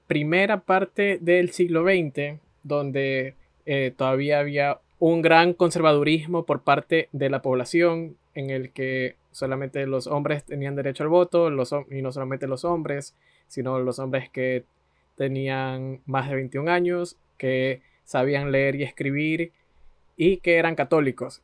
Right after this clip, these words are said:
Esto fue establecido en el año mil ochocientos sesenta y nueve en la Constitución establecida durante la presidencia de Gabriel García Moreno, y que obviamente excluía a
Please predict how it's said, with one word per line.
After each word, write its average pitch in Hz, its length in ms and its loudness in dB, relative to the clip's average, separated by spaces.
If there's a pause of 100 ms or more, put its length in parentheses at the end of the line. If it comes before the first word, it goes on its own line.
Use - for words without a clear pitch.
(120)
Esto 143 300 4
fue 170 120 4
establecido 160 540 2
en 147 140 2
el 143 100 0
año 143 160 0
mil 160 160 2
ochocientos 165 400 0
sesenta 165 320 -6
y - 20 -6
nueve 165 460 0
en 143 120 -4
la 135 80 -4
Constitución 147 580 -4
establecida 147 760 -2 (720)
durante 160 380 4
la 156 140 2
presidencia 143 580 -4
de 151 220 0
Gabriel 143 320 0
García 139 280 -4
Moreno, 135 480 -4 (760)
y 147 240 0
que 139 400 0 (320)
obviamente 143 420 0
excluía 143 840 0
a 131 260 -4